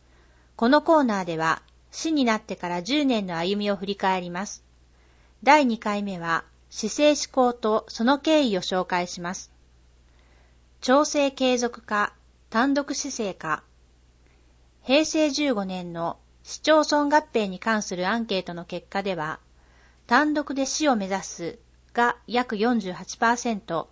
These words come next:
単独で町のままが約二十三パーセント、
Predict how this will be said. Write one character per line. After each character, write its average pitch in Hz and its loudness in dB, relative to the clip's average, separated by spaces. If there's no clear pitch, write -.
単 294 4
独 294 0
で 269 0
町 226 -2
の 262 2
ま 240 -2
ま 214 0
が 175 -4
約 233 -2
二 226 2
十 202 -4
三 196 -8
パ 196 0
ー 196 -2
セ 202 -8
ン 180 -12
ト、 - -8